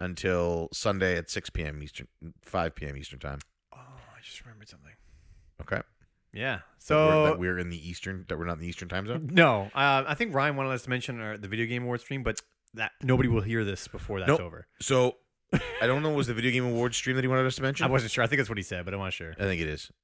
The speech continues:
Speaker 1: Um,
Speaker 2: I just
Speaker 1: so
Speaker 2: wanna make sure we hear,
Speaker 1: also,
Speaker 2: we
Speaker 1: you
Speaker 2: say
Speaker 1: can
Speaker 2: it.
Speaker 1: go to Musty Hobbit on YouTube
Speaker 2: <laughs> Yeah.
Speaker 1: and check out a post Video Game Awards live stream from Musty and, uh,
Speaker 2: Boom.
Speaker 1: Rocket Sauce.
Speaker 2: Nailed it. Yeah, so that'll be up there for people to watch. And while you're over there,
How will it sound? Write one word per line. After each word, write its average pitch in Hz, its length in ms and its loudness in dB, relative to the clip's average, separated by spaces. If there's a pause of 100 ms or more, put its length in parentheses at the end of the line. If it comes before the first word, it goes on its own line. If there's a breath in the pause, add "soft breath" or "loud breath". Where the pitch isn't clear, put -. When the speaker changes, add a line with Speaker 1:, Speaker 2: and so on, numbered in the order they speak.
(120)
Speaker 1:
Um, 98 460 -6 (100)
Speaker 2:
I 131 80 2
just 123 80 4
Speaker 1:
so 113 60 6
Speaker 2:
wanna 139 120 4
make 123 120 2
sure 127 100 2
we 113 100 2
hear, 131 120 6
Speaker 1:
also, 147 200 4
Speaker 2:
we 143 60 6
Speaker 1:
you 135 60 4
Speaker 2:
say 127 60 4
Speaker 1:
can - 80 2
Speaker 2:
it. - 20 0
Speaker 1:
go 156 160 6
to 139 420 2
Musty 123 280 2
Hobbit 110 300 4
on 92 160 -2
YouTube 143 480 -2
Speaker 2:
<laughs> - 100 -20
Yeah. 92 200 -8
Speaker 1:
and 98 120 -2
check - 220 2
out 131 120 0
a 98 160 -2
post - 400 2
Video 123 180 2
Game 117 140 0
Awards 104 440 2
live 95 320 2
stream 95 440 -4 (320 soft breath)
from 107 260 0
Musty 101 540 -2
and, 85 360 -4
uh, 78 380 -6
Speaker 2:
Boom. 117 240 -2
Speaker 1:
Rocket 85 140 -6
Sauce. 55 400 -10
Speaker 2:
Nailed 127 280 4
it. 120 240 6 (1300 soft breath)
Yeah, 113 180 -4
so - 140 -14
that'll 113 140 -2
be 107 100 0
up 101 100 -2
there 104 200 0
for 95 160 -10
people 104 200 -6
to 98 60 -6
watch. - 640 2
And 233 300 4
while 233 140 6
you're 233 120 8
over 269 120 6
there, 285 400 4